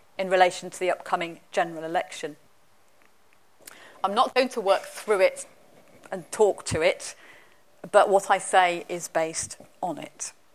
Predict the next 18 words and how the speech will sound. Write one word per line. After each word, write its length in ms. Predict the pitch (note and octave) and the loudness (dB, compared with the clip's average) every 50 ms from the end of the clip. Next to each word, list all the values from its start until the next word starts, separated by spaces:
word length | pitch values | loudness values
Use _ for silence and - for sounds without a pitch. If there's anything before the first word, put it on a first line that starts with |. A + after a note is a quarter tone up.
| _ _ _ _ _ _ _ _ _ _ _ _ _ _ _ _ _ _ _ _ _ _ _ _ _ _ _ _ _ _ _ _ _ _ _ _ _ _ _ _ _ _ _ _ - - - - - - - - - - - - - - - - - - - - - _ _ - - - - _ _ _ _ _ - | _ _ _ _ _ _ _ _ _ _ _ _ _ _ _ _ _ _ _ _ _ _ _ _ _ _ _ _ _ _ _ _ _ _ _ _ _ _ _ _ _ _ _ _ -20 -20 -20 -20 -20 -20 -20 -20 -20 -20 -20 -20 -20 -20 -20 -20 -20 -20 -20 -20 -20 _ _ -20 -20 -20 -20 _ _ _ _ _ -2
The 180 | A#3 C4 B3+ | 2 4 4
response 640 | B3+ C4+ C4+ - - - D4 E4 F4 D#4 - - - | 4 4 2 4 8 8 8 8 8 4 0 -2 0
of 220 | - C4 A#3+ A3 G3+ | 2 2 2 2 4
Brenda 580 | F#3+ A#3+ C4 C4 A#3+ A#3 G#3 A3 A3 G#3+ G3+ - | 6 6 8 8 6 6 8 10 10 10 10 6
from 300 | - - - G#3+ G#3 G3+ | 2 -2 -2 -2 -2 -2
Bristol 720 | F#3 G3 A3+ B3 - - - - G3+ F#3 F#3+ A3+ G#3+ - - - - _ _ _ _ _ _ | 2 4 4 4 4 4 4 4 6 6 6 4 2 -2 -8 -20 -20 _ _ _ _ _ _
to 120 | - - A3 | -4 -2 0
the 100 | G#3+ A3 | 0 0
news 460 | A3 A3 A#3 B3 B3+ B3+ B3 A3 - | 0 0 0 0 0 -2 -2 -4 -2
of 220 | - G#3 G3 G3 | 0 0 0 0
the 120 | E3+ G#3+ G3 | 0 -2 -2
June 440 | D#3+ - A3+ A3 A3+ A3 G#3+ G3+ F#3 | 0 0 0 2 2 0 -2 -4 -8
g-, 120 | G3 F#3 - - | -10 -10 -10 0
general 420 | - A3 A3 G#3+ G3 F#3 F#3 F#3 | 2 4 4 4 2 0 2 4
election, 640 | F#3 F#3 G3+ G#3 - - - - F#3 F3+ E3+ F3 F3 - - _ _ _ _ _ _ | 6 6 6 4 4 0 -4 -2 0 0 0 -2 -6 -14 -20 _ _ _ _ _ _
"What, 460 | - B3+ C#4 D4 D#4 D#4+ D#4+ D4+ - - | 2 6 10 10 12 12 10 8 6 6
another 560 | A#3 A3+ G#3 G3+ G#3 A#3 C4+ C#4+ C4+ D#4+ D#4+ | 4 4 4 6 8 10 10 10 10 10 8
one?" 360 | D#4 D#4 E4 E4+ F4 F4+ F#4+ | 8 10 10 10 10 10 8